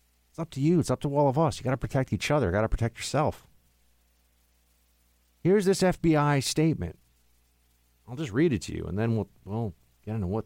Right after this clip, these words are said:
what we're supposed to make of this. It's, whew. On January fifth, twenty eighteen, a person close to Nikolas Cruz, the Parkland shooter, contacted the F B I's public access line, tip line,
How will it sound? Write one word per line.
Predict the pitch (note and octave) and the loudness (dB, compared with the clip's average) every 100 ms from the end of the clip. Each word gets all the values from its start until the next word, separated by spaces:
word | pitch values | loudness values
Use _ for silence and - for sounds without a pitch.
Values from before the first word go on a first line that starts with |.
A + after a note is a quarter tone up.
| - | -8
what | F#2+ A2+ | -10 -8
we're | G#2+ | -6
supposed | A2+ G#2+ | -8 -10
to | E2 | -8
make | G2+ E3+ | -6 -6
of | D#2+ | -10
this. | - - | -16 -20
It's, | D#2+ - - _ _ _ _ _ _ _ _ _ _ _ | -20 -20 -20 _ _ _ _ _ _ _ _ _ _ _
whew. | F3 E3+ - - - _ _ _ _ _ _ _ _ | -2 -2 -2 -12 -20 _ _ _ _ _ _ _ _
On | C3 C#3+ | 0 2
January | E3+ A3+ A3+ G#3+ | 4 4 4 4
fifth, | G#3 G3 | 4 2
twenty | - F#3+ F#3 | 2 2 4
eighteen, | E3+ - F#3+ E3+ G2+ - _ _ _ _ _ _ | 2 2 0 2 0 -8 _ _ _ _ _ _
a | - | -4
person | - G#3 G#3 - F#3+ E3 - | 2 4 4 4 4 2 -2
close | - F#3+ A3 F3 - | -2 4 4 4 0
to | - | 0
Nikolas | B2+ D3 - F#3+ F3+ - | 4 2 2 2 2 -2
Cruz, | - - G#3 D3+ G#2 - - - | -8 2 4 4 2 -4 -14 -10
the | G#2 | -8
Parkland | - B2 B2 C3 B2 - | -2 -2 0 0 -2 -2
shooter, | - C3+ - - _ _ _ _ _ _ _ | 0 0 -2 -10 _ _ _ _ _ _ _
contacted | - G#3 A#3+ - D3+ B2 B2 | 0 2 2 2 2 2 0
the | G#2+ A2+ | 0 2
F | E3+ | 0
B | - E3+ | 2 2
I's | D3+ D3 | 4 2
public | - D3 D3 C#3 | 0 0 2 2
access | B2+ A#2+ - B2+ - | 2 0 0 -2 0
line, | A#2 A2 G#2+ G#2 F#2+ _ | 2 2 2 0 -2 _
tip | - A#3+ G2+ | -2 0 0
line, | F2 E2+ F#2 | 0 2 0